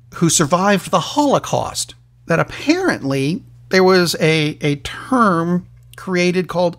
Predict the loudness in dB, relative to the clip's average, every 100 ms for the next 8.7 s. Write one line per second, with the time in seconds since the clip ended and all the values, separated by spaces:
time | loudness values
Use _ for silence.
0 | -4 -2 0 -2 -2 -6 -8 -12 -16 _
1 | _ _ _ 4 6 6 2 0 0 0
2 | -4 -10 -10 -2 0 2 2 0 -2 0
3 | 2 2 0 -2 0 2 2 2 0 -4
4 | _ _ _ -2 0 2 2 2 2 2
5 | 2 0 -2 -8 -18 _ _ 0 0 2
6 | 0 0 0 0 0 0 0 0 0 0
7 | 0 -2 -2 -2 -2 0 0 -2 -4 -2
8 | -2 -4 -6 -2 0 0 -2